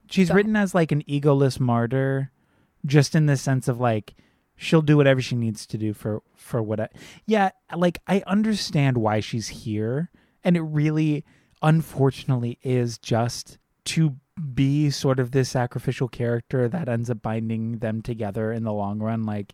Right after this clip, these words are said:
Speaker 2: Right.
Speaker 1: and that sucks. And it's really sad. I mean, her death scene, so it's like,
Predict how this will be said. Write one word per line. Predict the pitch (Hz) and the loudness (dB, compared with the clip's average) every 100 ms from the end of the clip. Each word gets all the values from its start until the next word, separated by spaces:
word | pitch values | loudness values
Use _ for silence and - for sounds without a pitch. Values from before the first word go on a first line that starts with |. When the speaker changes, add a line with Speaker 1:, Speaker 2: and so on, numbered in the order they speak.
| - | -10
Speaker 2:
Right. | 170 - - _ _ _ - | -10 -10 -16 _ _ _ -2
Speaker 1:
and | 156 151 | 0 2
that | 170 | 2
sucks. | - - 127 127 131 - - - _ _ - | -2 -2 0 0 -2 -8 -16 -18 _ _ -4
And | 139 | -2
it's | 123 120 | 0 2
really | 127 123 | 2 2
sad. | 117 123 117 117 | 2 0 0 0
I | 147 | 2
mean, | 147 | 2
her | 131 | 2
death | 131 117 | 0 -2
scene, | - 117 110 113 _ _ 165 | -2 0 0 -4 _ _ -10
so | - 151 151 | -2 0 0
it's | 143 131 | -2 -2
like, | 131 120 - | 0 -2 -4